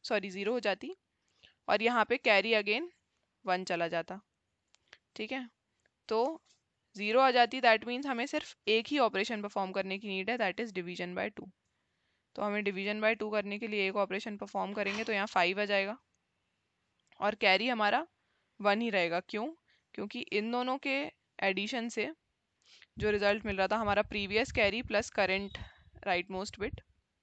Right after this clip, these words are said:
वो आ रहा है वन ज़ीरो, जिसमें से ज़ीरो यहीं रह गया और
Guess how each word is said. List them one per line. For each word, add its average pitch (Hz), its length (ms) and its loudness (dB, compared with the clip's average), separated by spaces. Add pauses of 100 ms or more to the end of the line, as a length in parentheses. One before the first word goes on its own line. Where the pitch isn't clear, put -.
(640)
वो 208 180 0
आ 208 140 8
रहा 202 120 4
है 330 140 -2 (1300)
वन 208 220 2
ज़ीरो, 175 280 -6 (640)
जिसमें 202 280 -6
से 214 100 -10
ज़ीरो 202 260 -2
यहीं 214 240 -2
रह 226 160 2
गया 233 200 0
और 247 200 2